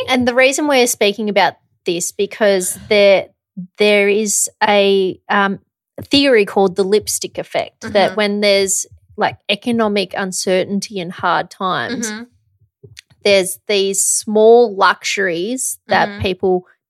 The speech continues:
Speaker 1: tend not to give up.
Speaker 2: Mm-hmm.
Speaker 1: And traditionally, say, like, in the eighties and the, the nine-, early nineties when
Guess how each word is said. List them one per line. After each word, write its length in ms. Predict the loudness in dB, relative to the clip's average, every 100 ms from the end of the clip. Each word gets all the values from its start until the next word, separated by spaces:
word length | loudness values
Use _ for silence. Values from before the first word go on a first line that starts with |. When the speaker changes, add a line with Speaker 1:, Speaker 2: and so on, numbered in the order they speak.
| -10
Speaker 1:
tend 520 | -4 -4 -4 -8 -8
not 340 | -4 -4 -6
to 100 | -12
give 240 | -6 -4 0
up. 380 | 0 0 -4 -14
Speaker 2:
Mm-hmm. 320 | -14 -12 -6
Speaker 1:
And 180 | -4 -4
traditionally, 720 | -2 -2 0 -2 -2 -2 -2
say, 240 | -2 -2 -2
like, 220 | -2 -6 -8
in 80 | -6
the 120 | -2
eighties 300 | -2 -2 -4
and 120 | -6
the, 140 | -8 -12 _
the 80 | -4
nine-, 360 | -2 -2 -4 -4
early 200 | -2 -2
nineties 580 | -2 -4 -6 -6 -8 -6
when 280 | -6 -6 -10